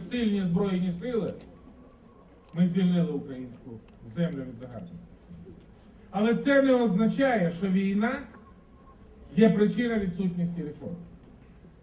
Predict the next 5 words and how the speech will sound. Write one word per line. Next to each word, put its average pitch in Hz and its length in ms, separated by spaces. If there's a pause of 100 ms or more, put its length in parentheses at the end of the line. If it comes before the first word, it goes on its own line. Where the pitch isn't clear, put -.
(1160)
І 156 60
саме 240 360
тому 240 380 (680)
ми 220 160
започаткували 196 1000